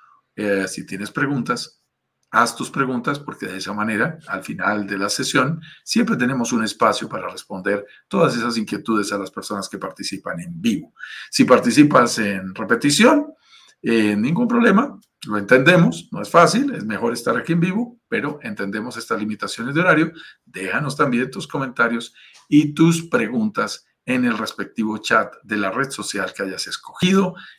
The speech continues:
entre YouTube, Facebook y, por supuesto, Instagram, siempre identificados como Brokers Digitales Caribe.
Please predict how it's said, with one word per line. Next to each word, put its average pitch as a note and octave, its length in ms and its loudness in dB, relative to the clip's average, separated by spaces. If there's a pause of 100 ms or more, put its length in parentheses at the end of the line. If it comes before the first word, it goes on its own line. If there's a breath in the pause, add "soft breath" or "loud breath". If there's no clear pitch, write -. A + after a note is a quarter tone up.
(120)
entre C#3 440 0
YouTube, D3 760 2
Facebook C3 560 2 (320 soft breath)
y, A#2 100 0
por A2+ 180 -2
supuesto, - 580 -4
Instagram, E3 760 2
siempre D3 880 0
identificados G2+ 760 -4
como F2+ 180 -14
Brokers G2 340 -10
Digitales F2+ 460 -12
Caribe. - 680 -10